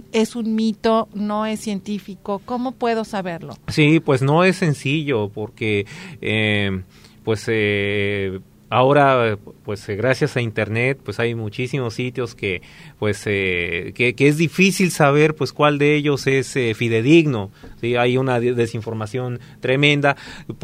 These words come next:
Speaker 2: porque, pues, no importa qué,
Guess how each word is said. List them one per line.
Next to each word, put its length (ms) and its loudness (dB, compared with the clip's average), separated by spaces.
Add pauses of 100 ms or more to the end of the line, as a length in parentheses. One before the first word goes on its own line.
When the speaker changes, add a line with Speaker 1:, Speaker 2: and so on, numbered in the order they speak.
(100)
Speaker 2:
porque, 920 4
pues, 160 -2
no 100 4
importa 480 2
qué, 1160 -2